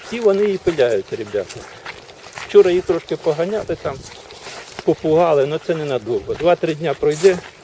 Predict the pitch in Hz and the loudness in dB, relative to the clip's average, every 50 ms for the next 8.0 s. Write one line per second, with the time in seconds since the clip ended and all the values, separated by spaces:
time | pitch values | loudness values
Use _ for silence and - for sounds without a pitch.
0 | - - - - - - - - - - - - - - - - - - - - | -20 -20 -20 -16 -16 -16 -16 -16 -20 -20 -20 -20 -20 -20 -20 -20 -18 -14 -14 -14
1 | - - 131 135 175 214 202 - 190 190 175 196 226 226 - 196 190 190 180 208 | -12 -8 4 8 8 8 10 10 8 8 8 6 2 2 4 4 4 4 4 2
2 | 196 165 165 165 160 - - 175 165 - - 151 147 151 139 127 143 - - 147 | 0 0 -2 -4 -4 -2 0 -2 -2 -2 -6 -8 -8 -8 -8 -10 -10 -8 -8 -8
3 | 151 156 170 151 127 123 123 131 127 123 117 - - - - - - - - - | -6 -4 -4 -4 -6 -6 -10 -10 -10 -12 -14 -14 -16 -18 -20 -18 -20 -20 -20 -10
4 | - 147 131 123 123 - - - 147 143 127 107 - 120 110 107 104 - 98 - | -10 -10 -10 -10 -14 -16 -14 -14 -14 -12 -14 -14 -14 -14 -12 -12 -12 -12 -14 -12
5 | - 101 98 98 - - - - - - - - - - - - - - - - | -14 -14 -14 -14 -16 -16 -16 -16 -14 -12 -10 -10 -10 -12 -12 -18 -20 -20 -20 -20
6 | - - - - - - - - - - - - - - - - - - - - | -20 -18 -16 -14 -14 -14 -14 -16 -20 -20 -20 -20 -20 -20 -20 -20 -20 -20 -20 -20
7 | - - - 494 494 453 440 370 254 240 427 143 127 - - - - - 403 | -20 -12 -8 -6 -4 -2 -2 -4 -4 -6 -8 -8 -8 -10 -12 -12 -8 -8 -8